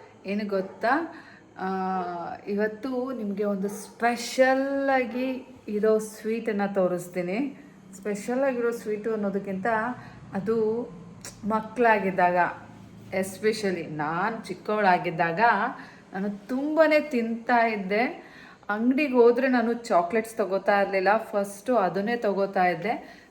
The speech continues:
ನಮ್ ಕಾಲದಲ್ಲಿ ಏನಪ್ಪಾ ಅಂದ್ರೆ ಅದು ನಾಲ್ಕಾಣಿಗೆ ಒಂದು ಸಿಗೋದು, ಅಂದ್ರೆ ಟ್ವೆಂಟಿ ಫೈವ್ ಪೈಸಾಗೆ ಒಂದು ಅದು ಸಿಗೋದು. So ಅದನ್ನ ಏನ್ ಮಾಡೋರು ಅಂದ್ರೆ ಅವರು, ಆ,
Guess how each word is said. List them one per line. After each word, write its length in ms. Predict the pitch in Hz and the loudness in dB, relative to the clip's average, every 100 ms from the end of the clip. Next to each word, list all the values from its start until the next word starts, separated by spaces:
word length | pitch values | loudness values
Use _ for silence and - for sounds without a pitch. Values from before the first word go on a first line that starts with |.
| - | -4
ನಮ್ 340 | 190 226 254 | -2 -2 -2
ಕಾಲದಲ್ಲಿ 440 | 277 262 254 247 | -2 0 2 4
ಏನಪ್ಪಾ 440 | 240 220 214 214 214 | 4 2 -2 0 0
ಅಂದ್ರೆ 400 | 202 220 254 233 | 2 4 4 4
ಅದು 320 | 247 190 208 | 0 -2 -2
ನಾಲ್ಕಾಣಿಗೆ 720 | 202 185 202 220 226 208 185 | 0 2 2 0 -2 -2 0
ಒಂದು 300 | 190 185 180 | 0 -2 -2
ಸಿಗೋದು, 600 | 185 196 185 175 165 165 - - | -4 -4 -2 -2 -2 -6 -10 -6
ಅಂದ್ರೆ 180 | 196 220 | -2 -2
ಟ್ವೆಂಟಿ 260 | 208 175 | -2 -4
ಫೈವ್ 280 | 185 196 190 | -2 -2 0
ಪೈಸಾಗೆ 580 | 185 175 - 185 180 233 | 0 0 2 2 4 2
ಒಂದು 540 | 220 180 185 208 214 277 349 - - - - - - - | 2 -2 -2 0 0 0 -2 -8 -14 -14 -14 -14 -12 -10
ಅದು 200 | 190 214 | -6 -6
ಸಿಗೋದು. 920 | - 208 170 202 196 196 320 - - - - | -4 -4 4 4 6 4 2 -4 -16 -18 0
So 60 | 226 | 4
ಅದನ್ನ 260 | 220 220 | 6 4
ಏನ್ 280 | 208 226 277 | 0 -2 0
ಮಾಡೋರು 420 | 254 220 214 202 | 2 4 4 4
ಅಂದ್ರೆ 320 | 196 190 226 | 2 2 2
ಅವರು, 640 | 254 226 208 220 214 226 - - - - - | 4 4 4 6 4 2 -4 -14 -16 -18 -10
ಆ, 40 | 208 | -4